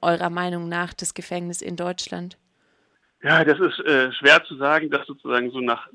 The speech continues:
Speaker 2: so intentional, also, äh, ähm, äh, aufzuschlüsseln, was jetzt, was jetzt das Gefängnis, äh, für einen Zweck erfüllen soll. Also erstmal kann man sagen, dass, äh, die, äh, äh, angeblichen Strafzwecke, nämlich die Reduktion von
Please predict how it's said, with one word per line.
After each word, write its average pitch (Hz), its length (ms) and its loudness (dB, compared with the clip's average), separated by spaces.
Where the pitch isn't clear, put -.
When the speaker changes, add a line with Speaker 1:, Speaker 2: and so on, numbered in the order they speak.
Speaker 2:
so 120 120 -4
intentional, 127 840 0
also, 110 240 -2
äh, 113 400 -2
ähm, 107 420 -8
äh, - 80 2
aufzuschlüsseln, 107 880 0
was 110 160 -4
jetzt, 113 260 0
was - 160 -2
jetzt 113 120 -8
das 110 100 -6
Gefängnis, 120 640 -4
äh, 117 80 -6
für - 120 -6
einen 107 100 -8
Zweck - 200 -4
erfüllen 110 720 -2
soll. 113 320 4
Also - 220 -4
erstmal 123 340 -2
kann 135 160 -4
man 127 140 0
sagen, 127 300 -2
dass, 117 120 -2
äh, 113 240 4
die, 117 500 -4
äh, - 40 -14
äh, 98 500 -4
angeblichen 151 600 2
Strafzwecke, 127 720 -4
nämlich 113 260 -8
die 127 80 -12
Reduktion 117 580 -8
von 104 440 -4